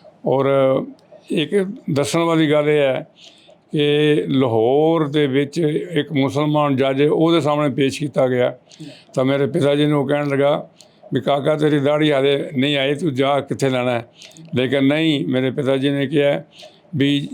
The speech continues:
ਜਿਵੇਂ ਉਹਨਾਂ ਨੇ ਕੀਤਾ ਹੈ, ਅਹ, ਉਵੇਂ ਮੈਂ ਹੀ ਮਤੇ ਜੁਰਮ ਕੀਤਾ ਹੈ। ਕਹਿੰਦਾ, "ਛੇ ਮਹੀਨੇ," ਕਹਿੰਦਾ, "ਹੋਰ ਜ਼ੋਰ," ਕਹਿੰਦਾ, "ਇੱਕ ਸਾਲ,"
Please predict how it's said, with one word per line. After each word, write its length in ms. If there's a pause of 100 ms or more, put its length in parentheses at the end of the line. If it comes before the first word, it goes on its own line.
ਜਿਵੇਂ 420
ਉਹਨਾਂ 520
ਨੇ 140
ਕੀਤਾ 320
ਹੈ, 500
ਅਹ, 400 (460)
ਉਵੇਂ 320
ਮੈਂ 260
ਹੀ 60
ਮਤੇ 280
ਜੁਰਮ 280
ਕੀਤਾ 260
ਹੈ। 180 (640)
ਕਹਿੰਦਾ, 240
"ਛੇ 300
ਮਹੀਨੇ," 300
ਕਹਿੰਦਾ, 260
"ਹੋਰ 300
ਜ਼ੋਰ," 340 (200)
ਕਹਿੰਦਾ, 220
"ਇੱਕ 220
ਸਾਲ," 360